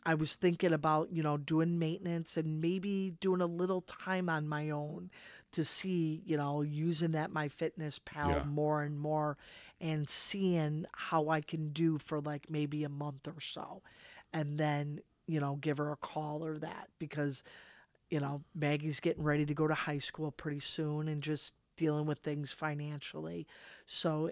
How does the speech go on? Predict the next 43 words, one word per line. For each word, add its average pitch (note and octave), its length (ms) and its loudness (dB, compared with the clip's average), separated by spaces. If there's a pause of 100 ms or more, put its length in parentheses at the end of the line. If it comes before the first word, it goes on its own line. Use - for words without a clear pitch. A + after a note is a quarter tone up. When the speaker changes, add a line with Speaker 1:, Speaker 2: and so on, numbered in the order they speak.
Speaker 1:
and D#3+ 360 0
bottom F3+ 360 4
line F3+ 320 0
is C#3+ 220 -4
that D#3 320 -4
we F3 260 -2
have D#3 400 -4
to D3+ 280 -2 (120)
do D#3 140 2
this D3+ 240 -4
for - 160 -6
the D3 120 -4
rest D#3 280 -4
of D3+ 100 -6
our D#3 160 -6
lives, - 540 -12 (640)
you E3 100 -2
know, D3 140 0
because D3 360 0
you D3+ 60 -2
do F#3 220 -2
talk D#3+ 300 -2
about D3+ 240 -4
that D#3+ 160 0
roller D3+ 260 2
coaster D3 520 -4
of D3 160 -8
gaining C#3+ 460 -4
weight C#3+ 300 -2
back D#3+ 380 -6
Speaker 2:
Right. D#3+ 180 0
Speaker 1:
and, D3 240 -6 (420)
and D3+ 260 0
not D3+ 280 2
keeping C#3+ 380 -2
things C#3+ 340 -2
off C#3+ 420 2
or, D#3 240 0
or, E3 160 4
you D#3 160 0
know, D3+ 240 0 (560)
being D#3 260 2
consistent. D3 920 -4